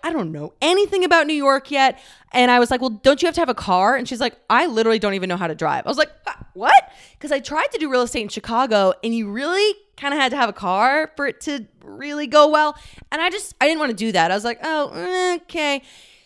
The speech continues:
So that didn't work out for a couple reasons. And she's like, I asked a bunch of other questions that I was unsure about, and she answered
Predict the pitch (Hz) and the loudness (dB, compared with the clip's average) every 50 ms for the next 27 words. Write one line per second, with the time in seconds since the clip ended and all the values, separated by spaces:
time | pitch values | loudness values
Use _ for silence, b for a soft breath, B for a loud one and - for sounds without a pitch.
0 | b b - - - 277 269 277 269 269 262 247 - - _ _ _ _ _ _ | b b -14 -4 -2 0 2 4 6 6 6 4 2 -2 _ _ _ _ _ _
1 | _ _ _ _ - _ - 196 - 302 320 311 302 294 269 269 277 254 247 - | _ _ _ _ -20 _ -16 -8 -4 -4 -2 0 2 2 2 2 2 2 2 0
2 | - 247 233 233 269 277 254 233 226 226 220 214 - 214 208 202 202 - _ - | 0 -6 -8 -4 -4 -4 -2 -2 -2 -2 -2 -4 -4 -2 -4 -4 -4 -8 _ -2
3 | 220 233 226 226 220 214 214 208 202 - - - - - 262 240 - 254 233 220 | 0 2 4 4 4 2 2 0 -2 -6 -8 -10 -10 -8 -8 -2 2 4 4 4
4 | 202 - _ _ - - 226 254 262 247 254 - 208 185 196 - - 311 339 349 | 2 -2 _ _ 0 2 2 4 4 2 0 -2 -4 -6 -4 -2 0 2 2 0
5 | 330 - 320 285 277 254 240 226 - - 233 220 214 - - 226 226 214 202 175 | 0 -2 -4 -4 -2 -2 -2 -4 -4 -4 -4 -4 -4 -6 -8 -8 -8 -8 -8 -6
6 | 202 202 202 202 196 - 220 226 226 - - - 226 220 202 214 208 196 196 185 | -4 -2 -2 -2 -4 -4 -4 -4 -4 -6 -4 -4 -2 0 2 4 4 4 4 2
7 | 208 202 - - 247 233 220 214 202 - - 220 240 254 247 - 233 208 | 0 -6 -8 -6 -4 -4 -2 -4 -4 -4 -2 0 0 0 0 2 0 0